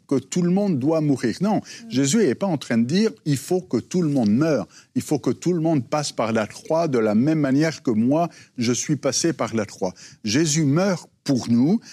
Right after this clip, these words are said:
Speaker 1: et quand il est mort à la croix pour nous, il est mort une fois pour toutes, et nous n'avons pas à mourir parce que Jésus a déjà tout donné. Mais maintenant, ce que Jésus est en train de dire ici, quand il dit de se charger de sa croix,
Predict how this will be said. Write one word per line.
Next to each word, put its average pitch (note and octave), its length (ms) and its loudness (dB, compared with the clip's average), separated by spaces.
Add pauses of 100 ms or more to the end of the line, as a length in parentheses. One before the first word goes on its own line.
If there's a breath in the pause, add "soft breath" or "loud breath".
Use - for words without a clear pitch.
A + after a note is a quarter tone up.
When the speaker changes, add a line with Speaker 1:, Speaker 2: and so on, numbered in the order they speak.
(200 loud breath)
Speaker 1:
et A#2 100 0
quand D3 320 -4
il B2 120 4
est A2+ 80 2
mort D#3+ 300 0
à C#3+ 40 -2
la C3 140 0
croix - 240 -6
pour A2+ 240 -8
nous, F#3 240 0
il B2+ 160 2
est A#2 80 0
mort - 400 -2
une E3 160 2
fois - 400 -6
pour - 260 -10
toutes, B3+ 400 0 (360 loud breath)
et B2 120 2
nous C#3 160 4
n'avons G#2 380 2
pas F3+ 500 -2
à G#2+ 140 -4
mourir D#3+ 680 0
parce - 240 -6
que A#2 140 0
Jésus A#2+ 480 0
a A2+ 140 0
déjà B2+ 420 -2 (400 loud breath)
tout D#3+ 160 0
donné. G#2 320 0 (340 loud breath)
Mais G#2 100 0
maintenant, D3+ 380 0
ce - 100 -4
que A#2+ 140 -2
Jésus C#3 360 0
est A#2+ 40 2
en A2 100 -2
train A2 200 -4
de G#2+ 40 2
dire B2+ 200 0
ici, A#3+ 300 -2
quand - 260 -6
il G2+ 160 -2
dit B2+ 160 0
de G#2 120 -2
se G#2 200 -6
charger B2 480 -4
de G2 100 -4
sa F2+ 220 -6
croix, F#3+ 340 -4